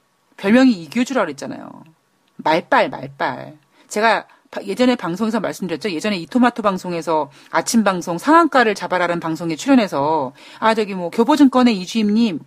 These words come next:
해가지고 네, 뭐 미국 증시 어땠고요. 아, 그럼 이주임님의 추천 종목, 관심 종목은요. 그 관심 종목 얘기했는데 막 상한가고 난리 났습니다. 그래서 거기 앵커가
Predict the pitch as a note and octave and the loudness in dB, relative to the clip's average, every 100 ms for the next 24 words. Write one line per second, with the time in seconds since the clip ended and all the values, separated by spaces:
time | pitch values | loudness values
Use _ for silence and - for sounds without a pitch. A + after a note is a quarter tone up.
0 | _ - F#3+ F3+ C4 C4+ E3 D#3 F#3+ D#3 | _ -12 -10 0 2 2 0 -6 -4 -6
1 | C#3+ - G#3+ C4+ - B3 G3 - E3 G3 | -8 -2 4 4 6 4 4 -2 -8 -6
2 | A3 D3+ _ _ _ _ _ _ _ _ | -6 -8 _ _ _ _ _ _ _ _
3 | _ _ G3 G3 A3+ B3+ E4 E4 D#4 C#4+ | _ _ -2 0 0 2 2 4 6 8
4 | C4 - - F4 D#4 A3 F#3+ - - A3+ | 6 2 -4 0 2 2 0 -2 -4 2
5 | B3 F4 E4 D#4 C#4+ C#4 C#4 A#3 - - | 4 6 8 8 8 6 6 2 -6 -4
6 | C#4 - G3+ A#3+ C#4+ C4+ C4 F3 D3+ G#3 | -2 0 0 4 8 8 6 4 -2 -2
7 | G#3 G3 F#3 D#3+ - F4+ F#4 E4 B3 G#3 | -2 -2 0 -2 -2 0 2 2 0 -4
8 | - E3 C4 E3 - E3+ C#3 F#3+ G3+ G3 | -2 0 0 -2 -6 -8 -8 -4 -2 -2
9 | - - - F#3 G3 D#3 - F#3 D#3+ F3+ | -4 -6 -2 0 0 0 0 2 4 4
10 | D#3 C3 | 2 -4